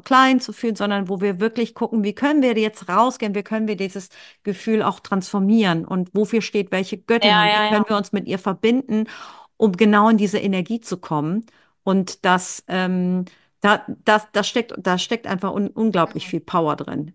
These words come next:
Speaker 1: ja. Und da haben wir
Speaker 2: Ja.
Speaker 1: verschiedene, wir haben verschiedene Themen, die alle auch aufeinander aufbauen.
Speaker 2: Ja,
Speaker 1: Und
Speaker 2: genau.
Speaker 1: wir am Ende auch, ich denke,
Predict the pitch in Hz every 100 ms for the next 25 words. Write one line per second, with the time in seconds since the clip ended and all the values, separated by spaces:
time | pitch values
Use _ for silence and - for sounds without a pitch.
0 | - 160 180 - 175 165 175 196 196 190
1 | 196 - 220 202 185 180 180 _ - 202
2 | 226 214 - 262 311 311 277 - 254 269
3 | 359 415 _ - _ _ _ _ _ _
4 | _ 214 - - 233 285 - 240 - 233
5 | 220 220 220 202 - 269 - 170 147 156
6 | 277 - _ _ _ _ _ _ - 208
7 | 208 208 208 202 _ - 233 - 226 -
8 | - 233 277 359 359 339 - - 240 262
9 | 277 294 - - _ _ - 220 - 233
10 | 254 269 302 294